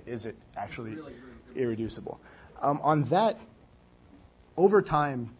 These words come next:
Speaker 1: definitely. So between two thousand seven and nineteen ninety-seven or nineteen eighty-seven, there definitely is more information about whether this can be done.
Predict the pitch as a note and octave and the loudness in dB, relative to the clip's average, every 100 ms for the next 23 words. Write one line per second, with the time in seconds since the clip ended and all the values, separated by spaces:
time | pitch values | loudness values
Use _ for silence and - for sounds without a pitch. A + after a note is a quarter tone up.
0 | - B2 B2 G#2 - B2 A#2+ D3+ C3+ C#3+ | -6 -6 -6 -12 -10 -10 -8 -8 -6 -4
1 | D3 C3 B2 A#2 C3 A#2 G#2+ G2+ - B2 | -2 -2 -4 -4 -4 -4 -6 -10 -10 -8
2 | A#2 A#2 A#2+ A#2+ A#2+ C#3+ A#2+ A2+ A2 A2+ | -6 -8 -10 -10 -6 -6 -6 -6 -8 -8
3 | A2+ A#2+ C#3+ D#3+ C3 A#2 G2+ G2+ - - | -8 -10 -6 -6 -6 -8 -10 -14 -18 -20
4 | - - C3 C#3+ C3+ C#3+ C#3+ B2+ B2 - | -14 -6 -2 0 0 -2 -6 -6 -8 -14
5 | - D3 A#2+ C3 C3+ C3 B2 A2+ A2+ B2 | -8 -6 -4 -6 -6 -6 -8 -8 -8 -6
6 | A2 G#2+ A#2+ A2+ A2 - A#2+ A2+ G#2+ G2 | -6 -6 -8 -8 -10 -10 -10 -8 -8 -10
7 | - | -12